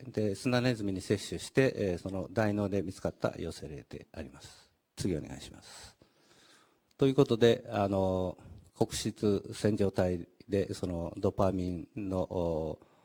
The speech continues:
が産生されている、う、領域がここ、黒質があるわけですけども、まあ、ここで、え、神経疾患との関連があるのかなと。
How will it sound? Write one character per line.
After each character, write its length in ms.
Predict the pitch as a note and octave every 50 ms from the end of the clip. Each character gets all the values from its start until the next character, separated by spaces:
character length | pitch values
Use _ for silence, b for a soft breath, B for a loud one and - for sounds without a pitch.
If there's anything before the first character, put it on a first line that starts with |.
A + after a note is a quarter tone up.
| b b b b b b _ _ _ - C3+ _ - G#2+ G#2+ G#2
が 240 | - G2+ E2+ - G2+
産 240 | - - G2 F#2
生 240 | - G#2 F#2 E2+ - -
さ 140 | - - G2
れ 80 | F#2
て 120 | F2 - F2
い 40 | E2
る、 140 | E2+ E2+
う、 500 | - - G#2+ A#2 G2+ F2 F2 F2 F2 E2
領 160 | D#2+ F2+ F2 E2+
域 140 | - -
が 60 | F2 -
こ 120 | - D#2+
こ、 120 | - F2
黒 180 | - - G#2 -
質 460 | - - F2 - - F2+ E2+ D#2+ C#2+ - -
が 120 | F#2+ F2 D#2+
あ 40 |
る 80 | D#2 D#2
わ 80 | D#2 C#2+
け 60 | D#2
で 40 | -
す 80 | -
け 80 | - D#2+
ど 100 | - G2+
も、 220 | G#2+ A#2 A#2+ - _ - - F2+ E2+
ま 120 | F2 E2+
あ、 40 | -
こ 140 | - F#2+ -
こ 100 | G#2+ G2
で、 160 | A2 - - -
え、 100 | F#2+ F#2
神 200 | - - G#2 G2
経 80 | -
疾 220 | G2 - G#2 F#2 -
患 180 | - F2 F2
と 120 | - - C3
の 100 | G2+ -
関 240 | - F#2 F2+ F2
連 180 | E2 E2 E2 E2
が 140 | E2+ - - -
あ 60 | F2+
る 80 | E2
の 120 | F2 E2+ E2
か 120 | - E2+
な 120 | E2+ F#2 F#2
と。 180 | - - -